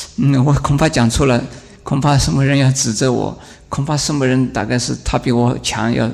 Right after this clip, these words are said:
要把我怎么样。”你自己所讲的东西，你自己晓得的东西在讲，你不要怕人家指责你，这个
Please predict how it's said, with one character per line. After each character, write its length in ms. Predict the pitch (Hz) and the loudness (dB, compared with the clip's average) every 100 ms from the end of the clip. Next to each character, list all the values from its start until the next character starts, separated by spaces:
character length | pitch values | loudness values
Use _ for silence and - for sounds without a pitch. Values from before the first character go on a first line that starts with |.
| 110 | -4
要 100 | 117 | -6
把 200 | 120 110 | -2 0
我 180 | 120 120 | 0 -2
怎 160 | 117 | -4
么 80 | 110 | -4
样。” 180 | 113 110 - - - - - | -4 -6 -14 -20 -20 -20 -10
你 180 | 156 170 | 0 0
自 240 | 175 - 110 | 0 -2 0
己 600 | 131 151 - - - - _ - _ - _ - - - | 2 2 0 -10 -20 -20 _ -20 _ -20 _ -20 -20 -12
所 160 | - 165 | -2 0
讲 180 | 98 | 0
的 80 | 110 | 0
东 140 | 139 139 | 0 0
西， 300 | - 135 - - - - - _ _ - 135 | -2 -6 -10 -20 -20 -20 -20 _ _ -20 -4
你 180 | 165 | -2
自 180 | 156 127 | 0 0
己 160 | 123 147 | 0 0
晓 200 | 139 113 | 0 0
得 100 | 151 | 0
的 80 | 151 | 0
东 160 | 127 | 0
西 200 | 120 143 | 0 -2
在 180 | 117 107 | -2 -2
讲， 260 | 107 117 131 - - - - - - - | -2 -8 -10 -16 -20 -20 -20 -20 -20 -8
你 180 | 214 | -4
不 140 | 135 156 | 0 0
要 80 | 131 | 0
怕 180 | - | 0
人 180 | 135 113 | 0 0
家 120 | 123 123 - - - - - | 0 0 -4 -20 -20 -20 -12
指 200 | - - | -6 -4
责 180 | - 131 | 0 0
你， 260 | 120 104 - - - _ _ _ _ | 0 -4 -14 -20 -20 _ _ _ _
这 140 | - - | -12 -6
个 180 | 123 | -6